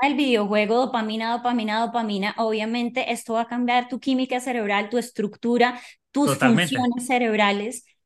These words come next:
Speaker 1: Entonces, eso es lo que nos comunica el videojuego. Mi pregunta sería, ¿qué nos está comunicando y cómo nos transforma el medio de las redes
Speaker 2: Así es.
Speaker 1: sociales y las nuevas tecnologías?
Speaker 2: Así es, y ahí viene, viene el problema.
Speaker 1: Ujú.
Speaker 2: El medio es el mensaje, es decir, el, más que el contenido,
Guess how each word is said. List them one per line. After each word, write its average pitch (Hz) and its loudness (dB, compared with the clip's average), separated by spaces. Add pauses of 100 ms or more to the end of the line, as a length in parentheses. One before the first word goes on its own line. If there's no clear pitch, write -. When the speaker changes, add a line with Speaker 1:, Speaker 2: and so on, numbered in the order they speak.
(160)
Speaker 1:
Entonces, 247 4
eso 302 6
es 330 4
lo 359 4
que 339 2
nos 294 4
comunica 214 -2
el 247 -2
videojuego. 240 2
Mi 214 -2
pregunta 240 0
sería, 269 -2
¿qué 311 2
nos 339 -2
está 262 -2
comunicando 262 0
y 247 -2
cómo 302 4
nos 392 -2
transforma 226 -2
el 254 2
medio 262 4 (380)
de 240 2
las 202 2
redes 214 4
Speaker 2:
Así 262 -4
es. 254 -6
Speaker 1:
sociales 196 -4
y 233 -4
las 226 -2
nuevas 196 -2
tecnologías? 214 -6 (140)
Speaker 2:
Así 131 0
es, 156 2
y 143 2
ahí 170 4
viene, 180 2
viene 147 0
el 131 -2
problema. 151 0
Speaker 1:
Ujú. 135 -6
Speaker 2:
El 139 0
medio 185 0
es 151 -12
el 139 -4
mensaje, 135 -4
es 131 -4
decir, 160 -2
el, 156 0 (220)
más 175 0
que 220 0
el 165 0
contenido, 147 -2